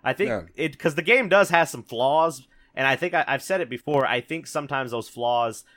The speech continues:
Speaker 1: uh, get, like, kinda like rose-tinted glasses on 'em because we have so much nostalgia for the game.
Speaker 2: Yeah.
Speaker 1: So we can kinda overlook those pro-, I mean,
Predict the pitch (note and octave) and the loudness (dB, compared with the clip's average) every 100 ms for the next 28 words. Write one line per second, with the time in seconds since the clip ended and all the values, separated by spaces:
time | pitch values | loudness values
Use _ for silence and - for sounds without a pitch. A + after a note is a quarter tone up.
0 | _ _ _ A2+ A2 G2+ F#2+ _ - B2 | _ _ _ -4 -2 -2 -4 _ -2 0
1 | A#2 G#2+ _ _ _ _ _ _ _ G2+ | 0 -2 _ _ _ _ _ _ _ -8
2 | G#2 - - C3+ B2+ G2 A2+ B2 B2 - | -8 -6 -4 -2 -2 -4 -2 -2 -2 -6
3 | B2+ G#2+ G2+ G#2+ B2+ - D3 C3+ G2+ C3 | -6 -8 -4 0 0 -2 -6 -6 -2 -2
4 | C#3 C#3 B2 A2+ A#2+ A2+ G#2+ F#2+ B2 B2+ | -2 -4 -8 -2 0 0 -2 -8 -4 -4
5 | G#2+ B2+ A#2+ - G2 - A2 G2+ G2 F2 | -4 -6 -6 -8 -12 -8 -4 -4 -4 -10
6 | - E2 D#2+ D#2 A1+ _ _ A#2 G#2+ E2+ | -14 -16 -14 -16 -18 _ _ -4 -4 -6
7 | _ _ _ _ _ _ A#2+ A#2+ A#2+ B2 | _ _ _ _ _ _ -6 -6 -6 -4
8 | C3+ B2 B2+ C3 A2+ A2 A2+ - G2 F2 | -2 -2 -2 -4 -4 -4 -4 -4 -6 -4
9 | E2 - - G2 E2 G2 G2 | -8 -10 -8 -8 -8 -8 -10